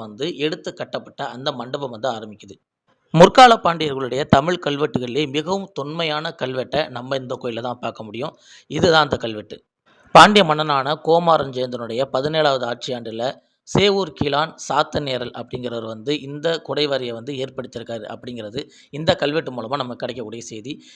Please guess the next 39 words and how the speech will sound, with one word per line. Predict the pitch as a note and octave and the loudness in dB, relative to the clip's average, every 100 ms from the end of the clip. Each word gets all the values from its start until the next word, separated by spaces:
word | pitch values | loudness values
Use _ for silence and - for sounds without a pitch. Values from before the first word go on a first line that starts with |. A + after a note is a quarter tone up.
| - | -4
இதன் | E3 A3+ G#3 | 2 2 4
மூலமா | E3+ D3 D3 | 0 2 2
தான் | F3+ | 2
இந்த | D3 C#3+ | -2 -4
கோயில் | E3 F3 F3 | 0 0 0
கட்டப்பட்ட | C3+ - D#3 D3+ - B2+ | -4 -4 -4 -4 -6 -6
ஆண்டு, | B2+ C3 | -6 -4
அதாவது | B2+ C3+ | -4 -4
குடையப்பட்ட | D3 D#3 E3 B2+ A#2+ A2+ | -2 -2 -2 -6 -10 -12
ஆண்டு, | A#2 C3 F#3 - _ _ | -8 -8 -8 -10 _ _
பொது | E3 G3 G3+ | -8 -6 -6
ஆண்டு | D3 D#3+ F3 C#3 | -6 -8 -6 -6
அறுநூத்தி | E3 F3+ - F3+ | -6 -8 -10 -10
முப்பத்தி | C#3+ - E3+ - A#2+ D3+ | -6 -4 -4 -6 -2 0
ஏழு | C#3+ B2 - B2 | 0 -4 -10 -12
அப்படின்னு | - B2 D3 | -12 -10 -6
நம்மளால | C3 A#2 A#2 | -6 -6 -4
ஒரு | C#3 A#2+ | -4 -6
முடிவுக்கு | B2 B2+ A#2+ | -8 -10 -10
வர | G#2+ | -12
முடியுது. | G#2 F#2 - _ _ _ | -14 -16 -20 _ _ _
இந்த | - D#3 | 2 4
இப்படி | D3+ D3+ | 6 8
வளைவா | E3+ A3 G3+ | 8 6 4
வருதுல்ல, | D3 B2+ C#3 C#3+ A#2+ D3+ | 2 0 0 0 0 -4
இந்த | F#3+ F#3+ D3+ | -4 -2 -2
இடத்துக்கு | C#3+ E3+ C#3+ C#3+ | -2 -4 -6 -4
பேர் | C3+ | -4
வந்து | C3 D3+ E3 | -4 -6 -2
கொடுங்கை | D#3 D#3 D#3+ C#3 | 0 2 2 2
அப்படின்னு | A#2+ B2 A#2 | 0 -8 -12
சொல்லுவோம். | - G#2 A#2 E3 - _ _ | -12 -12 -10 -12 -14 _ _
இந்த | E3 A3 A#3+ F#3 | -4 -2 0 2
கொடுங்கையிலேருந்து | F#3 G#3+ G#3 D#3+ C#3+ C3 | 0 2 2 2 -2 0
தான் | C#3+ F#3 C#3+ | 0 0 -4
இந்த | D#3+ F#3+ - | -6 -4 -2
குடைவரை | D#3+ E3 C#3+ A#2+ | 0 0 -2 -4
கோயில் | C3 B2 | -6 -4
வந்து | C#3+ | -4